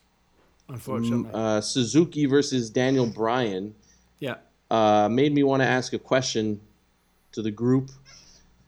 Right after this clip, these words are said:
Speaker 2: Uh, you know these strong style matches, like, this was a big thing, like, having them to come together, two worlds colliding, blah, blah, blah. So I watched it,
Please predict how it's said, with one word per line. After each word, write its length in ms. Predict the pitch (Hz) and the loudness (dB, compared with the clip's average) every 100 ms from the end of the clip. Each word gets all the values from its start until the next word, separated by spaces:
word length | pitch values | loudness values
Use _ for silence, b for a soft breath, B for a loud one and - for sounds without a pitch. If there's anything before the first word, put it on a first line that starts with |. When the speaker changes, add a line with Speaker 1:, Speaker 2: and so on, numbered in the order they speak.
| _ 120 | _ 2
Speaker 2:
Uh, 200 | 117 123 | 4 6
you 60 | |
know 100 | 151 | 6
these 180 | 180 160 | 4 4
strong 400 | - 127 117 123 | 2 2 2 2
style 300 | 135 127 131 | 2 6 6
matches, 420 | 127 120 127 139 | 4 0 0 0
like, 280 | 123 113 - | 2 2 0
this 160 | 135 139 | -2 0
was 100 | 131 | 0
a 80 | 113 | 4
big 240 | 127 123 | 4 2
thing, 320 | - 117 117 | 0 2 2
like, 160 | 113 104 | 0 -2
having 260 | 117 113 | -2 -2
them 120 | 117 113 | -2 -2
to 200 | 117 - | -4 -4
come 180 | 123 113 | -4 -4
together, 340 | 110 110 110 | 0 2 2
two 180 | 107 120 | 0 -4
worlds 280 | 107 110 - | 0 0 0
colliding, 360 | 107 104 107 | -2 -2 -2
blah, 120 | 107 | -2
blah, 100 | 107 | -2
blah. 160 | 104 107 | 0 0
So 140 | 107 | 0
I 60 | 107 | -2
watched 420 | 98 107 117 - | 0 0 0 -2
it, 200 | 160 - | -4 -4